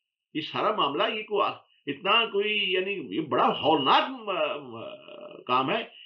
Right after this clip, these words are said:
ये अल्लाह ताला ने आपको जो बचाया है वहाँ पे। लेकिन ये है कि हमारे इन अदारों की हर हाल में तहकीक होनी चाहिए। जैसे मैंने कहा कि आईजी से लेके एसएचओ तक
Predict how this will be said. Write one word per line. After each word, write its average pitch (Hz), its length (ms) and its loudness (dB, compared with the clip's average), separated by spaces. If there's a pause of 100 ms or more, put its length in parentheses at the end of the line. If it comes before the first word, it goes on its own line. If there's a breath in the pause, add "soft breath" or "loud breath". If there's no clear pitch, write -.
ये 139 60 8
अल्लाह 151 180 4
ताला 156 220 2
ने 156 80 0
आपको 147 220 -2
जो 117 140 0
बचाया 139 260 -2
है 127 120 0
वहाँ 95 160 -4
पे। - 220 -20 (200)
लेकिन 123 220 -2
ये 147 180 6
है 196 140 4
कि 185 80 -4
हमारे 147 280 0
इन 165 120 -2
अदारों 139 460 0
की 175 360 -4 (360 soft breath)
हर 180 140 4
हाल 240 600 4
में 185 220 -4 (300)
तहकीक 151 380 -8
होनी 127 140 -8
चाहिए। 120 180 -4
जैसे 127 200 -10
मैंने 147 160 -4
कहा 156 240 2
कि 165 120 0
आईजी 156 260 2
से 160 120 -4
लेके 160 220 0
एसएचओ 165 400 0
तक 175 280 0